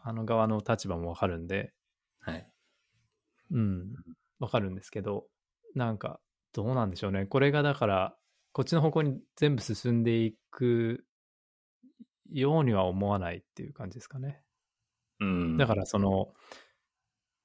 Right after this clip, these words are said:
Speaker 2: ほとんどは多分このままオープンで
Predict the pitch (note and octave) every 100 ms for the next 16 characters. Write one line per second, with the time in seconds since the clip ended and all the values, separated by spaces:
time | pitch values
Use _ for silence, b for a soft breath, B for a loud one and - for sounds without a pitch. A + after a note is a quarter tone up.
0 | _ _ _ - - C#3+ A3+ A3 C3+ G#2
1 | G#2+ A2+ F#2 - - A#2+ G2 A#2+ A2 A2
2 | A2 A2 A2 C#3 A2 - F2+ E2+ F#2+ F#2
3 | C3